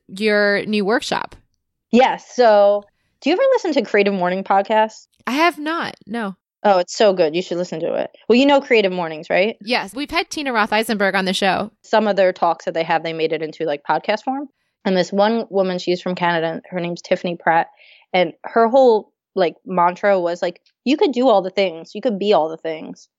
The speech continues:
Speaker 2: So I was like, "You know what? I don't have to just do one thing. Like, I don't have to be labeled as one thing. So I'm gonna do multiple things and just not make it huge." You know what I mean?
Speaker 1: You can dabble and, and do the things that bring you joy.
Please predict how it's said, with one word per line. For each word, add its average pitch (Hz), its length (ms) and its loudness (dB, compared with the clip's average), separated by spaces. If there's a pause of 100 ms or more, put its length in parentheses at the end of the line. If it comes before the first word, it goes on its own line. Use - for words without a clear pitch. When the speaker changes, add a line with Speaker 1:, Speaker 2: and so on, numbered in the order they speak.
(120)
Speaker 2:
So 240 60 -4
I - 20 0
was 247 80 0
like, 262 160 2
"You 269 100 0
know 320 120 2
what? 359 200 -4 (120)
I 220 80 2
don't 262 120 -2
have 247 160 -2
to 190 100 -2
just 180 280 -4 (160)
do 190 160 2
one 165 320 2
thing. 135 320 -2
Like, 175 260 -6
I 190 80 -2
don't 233 120 -2
have 226 100 -4
to 190 60 -10
be 175 100 -2
labeled 165 340 4
as 151 140 0
one 165 200 -4
thing. 170 220 -2
So - 120 -6
I'm 175 160 -2
gonna 175 100 -2
do 233 180 -4
multiple 170 380 -6
things 175 360 -4
and 190 180 0
just 196 220 -6
not 185 340 -2
make 202 260 2
it - 80 0
huge." - 640 -6
You 262 100 0
know 330 80 2
what 302 80 0
I 294 60 -2
mean? 277 240 -4 (100)
Speaker 1:
You 226 80 -4
can 247 160 0
dabble 220 420 -2
and, 190 240 -10
and 202 160 -8
do 208 160 -4
the 202 100 -2
things 196 240 -2
that 190 120 -2
bring 175 140 -2
you 180 80 -4
joy. - 260 -8